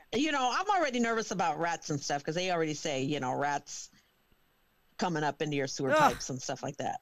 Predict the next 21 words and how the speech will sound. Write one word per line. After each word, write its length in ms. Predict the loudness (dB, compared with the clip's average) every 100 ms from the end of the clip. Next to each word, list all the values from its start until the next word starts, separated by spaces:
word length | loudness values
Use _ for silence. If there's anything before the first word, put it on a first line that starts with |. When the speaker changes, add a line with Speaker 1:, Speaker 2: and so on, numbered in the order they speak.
| _
Speaker 2:
God. 540 | 0 4 6 8 6 2
Speaker 1:
But 40 |
a 60 | -4
sna-, 420 | -8 -10 -8 -8 -4
a, 100 | -6 -2
a 100 | -4
snake, 560 | -4 -2 -2 0 -4 -6
I'd 200 | -6 -2
be 100 | 0
like, 240 | 0 -2 -2
"What 260 | -2 -2
the 260 | -2 0 -2 -4
hell 200 | 0 0
just 260 | 0 -4 -2
came 260 | -2 0
out 180 | 0 0
of 60 | 0
me?" 440 | 2 0 0 -2 2
Speaker 2:
Ugh. 400 | 8 10 10 8 -6 -16 _ -20 _ _ _ _
Speaker 1:
Ugh, 360 | 4 8 8
Speaker 2:
Ugh. 60 | 6